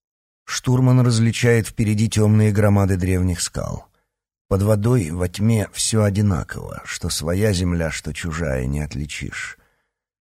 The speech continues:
Но штурман знает эту местность, маршрут, эти затерянные острова, Оркни. А в вышине, побелённые луной, парят, словно призраки, гигантские британские корабли.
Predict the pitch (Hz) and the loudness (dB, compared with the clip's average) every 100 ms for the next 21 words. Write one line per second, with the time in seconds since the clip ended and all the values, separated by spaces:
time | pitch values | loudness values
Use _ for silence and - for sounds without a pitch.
0 | _ - 92 101 - 160 151 147 127 98 | _ -2 0 0 -2 -2 0 2 2 2
1 | 110 135 113 85 85 73 71 90 127 - | 2 4 4 2 -2 -4 -2 0 0 0
2 | 98 90 - - 65 60 - - 98 90 | -2 -4 -4 -6 -6 -6 -6 -6 -6 -8
3 | - - - _ _ 113 113 101 78 82 | -14 -18 -20 _ _ -8 -4 -4 -2 -4
4 | - 107 101 98 92 87 80 - - - | -2 -2 0 0 0 0 -2 -6 -6 -6
5 | - 67 57 50 50 - _ _ _ _ | -4 -4 -4 -6 -8 -14 _ _ _ _
6 | _ _ 64 58 - - 62 - - _ | _ _ -4 -4 -8 -12 -10 -10 -12 _
7 | _ _ _ _ _ _ _ _ _ _ | _ _ _ _ _ _ _ _ _ _
8 | _ _ - 101 104 107 110 - 117 135 | _ _ 0 2 4 2 0 2 4 6
9 | 151 110 - _ _ _ _ _ 101 101 | 6 2 0 _ _ _ _ _ -2 2
10 | 117 139 131 123 120 117 117 113 127 139 | 4 6 6 6 6 6 4 4 6 6
11 | 139 101 113 107 127 135 - - 110 107 | 4 2 4 4 6 4 4 -2 0 4
12 | 110 104 117 131 120 120 104 120 98 95 | 2 2 0 2 2 2 0 0 0 2
13 | 110 123 - - 117 104 95 87 76 - | 4 4 2 -2 0 0 0 -2 -2 -2
14 | 95 95 - - 85 78 82 73 60 57 | 0 0 -2 -2 -6 -4 -4 -4 -4 -6
15 | 50 - | -8 -12